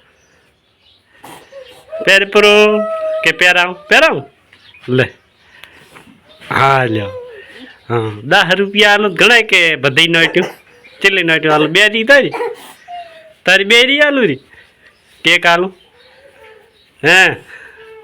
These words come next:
આકાશીઓ તો ભલે તૈયાર થાય હરો, એને લુગડા પહેરીને ભલે.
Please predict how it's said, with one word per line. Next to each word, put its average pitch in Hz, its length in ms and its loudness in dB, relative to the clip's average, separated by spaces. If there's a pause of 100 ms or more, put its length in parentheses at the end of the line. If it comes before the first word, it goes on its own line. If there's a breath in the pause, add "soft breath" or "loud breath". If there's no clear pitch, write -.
(800 soft breath)
આકાશીઓ 165 560 2
તો 156 140 0
ભલે 180 280 2
તૈયાર 170 380 0
થાય 147 420 0
હરો, 123 160 -4 (200)
એને 135 300 0
લુગડા 123 400 -4
પહેરીને 120 480 -4
ભલે. 147 280 -2